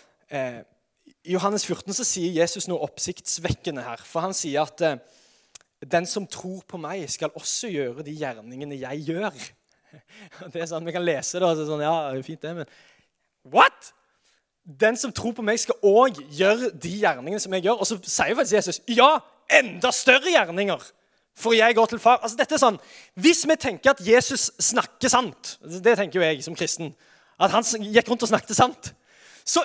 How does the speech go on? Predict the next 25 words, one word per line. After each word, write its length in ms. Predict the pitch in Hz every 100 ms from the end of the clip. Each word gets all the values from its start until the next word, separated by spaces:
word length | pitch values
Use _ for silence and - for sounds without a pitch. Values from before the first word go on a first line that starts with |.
| - 240
så 160 | 349
er 100 | 302
dette 160 | 196 269
kanskje 220 | 233 240
noen 160 | 208 226
av 60 |
de 20 |
mest 160 | 220 -
utfordrende 480 | 190 214 226 190 185
som 140 | 180 -
står 280 | 170 170
i 40 | 165
hele 140 | 151
Bibelen. 320 | 254 247 151 - _ _ _ _ _ - 254
At, 320 | 220 - - - _ -
eh, 220 | 226 226
dere 160 | 214 262
skal 160 | - 233
gjøre 160 | 233
de 60 | -
samme 560 | - - 185 143 214 254
tingene 380 | 208 349 254 -
som 120 | 202
jeg 160 | 392 311
gjør. 240 | 147 -